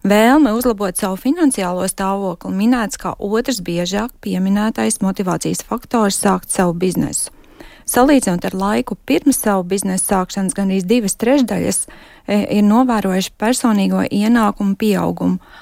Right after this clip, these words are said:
Aptuveni katram piektajam jaunajam uzņēmējam tas ir ievērojami palielinājies, bet trīsdesmit astoņiem procentiem palielinājies nedaudz. Tajā pašā laikā divas trešdaļas atklāja, ka audzis arī ikdienā piedzīvotais stresa līmenis, un to biežāk izceļ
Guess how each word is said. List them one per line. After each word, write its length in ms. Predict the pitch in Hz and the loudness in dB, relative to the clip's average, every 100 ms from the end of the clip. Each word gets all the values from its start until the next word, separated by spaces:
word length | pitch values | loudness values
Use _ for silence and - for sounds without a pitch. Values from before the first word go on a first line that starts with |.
| - | -6
Aptuveni 480 | - 226 - 220 185 | -2 -2 2 2 2
katram 460 | - 226 - 190 170 | 2 -2 0 -2 -2
piektajam 600 | - 277 - 254 202 185 | -2 -2 0 -2 0 2
jaunajam 460 | 196 202 190 180 185 | 2 2 2 2 0
uzņēmējam 640 | 190 190 185 185 - 190 190 | 0 0 2 2 0 0 -2
tas 160 | 214 - | -2 0
ir 140 | 196 | -2
ievērojami 720 | - 185 185 196 240 269 294 285 | 0 0 2 2 4 6 4 2
palielinājies, 720 | 294 294 254 240 208 196 202 | 0 0 0 -2 -2 -4 -6
bet 160 | 190 | -8
trīsdesmit 480 | - 240 202 196 185 | -6 -6 -4 -6 -2
astoņiem 460 | 226 - 285 277 254 | -2 2 2 4 0
procentiem 500 | 262 262 208 196 190 | -2 -2 -2 -2 -4
palielinājies 720 | 214 208 196 190 185 185 - | -2 -2 -2 -2 -2 -4 -2
nedaudz. 480 | 196 190 160 82 - - - - - - | -2 -2 -4 -6 -12 -16 -20 -20 -20 2
Tajā 240 | 240 208 | 4 4
pašā 240 | 226 226 202 | 0 0 2
laikā 240 | 214 233 185 | 0 -2 -4
divas 400 | 170 285 330 - | 0 2 2 -2
trešdaļas 560 | 196 196 190 180 180 190 | -2 -2 0 -4 -2 -4
atklāja, 400 | - - 175 170 - - - - - | -4 -4 -4 -4 -8 -20 -20 -16 -10
ka 60 | - | -2
audzis 380 | 202 202 214 247 254 | 2 4 2 2 2
arī 100 | 226 135 185 | 2 0 -2
ikdienā 380 | 190 220 240 220 | 0 2 2 0
piedzīvotais 640 | 185 185 214 214 220 220 | -4 -2 -2 0 -2 -4
stresa 420 | - 226 - 180 | -2 -2 -2 -4
līmenis, 460 | 165 185 180 185 - | -2 0 0 -2 -2
un 140 | 208 | -4
to 220 | 190 214 254 | 0 2 4
biežāk 400 | 220 220 175 190 | 4 2 0 -4
izceļ 240 | 208 196 | -6 -6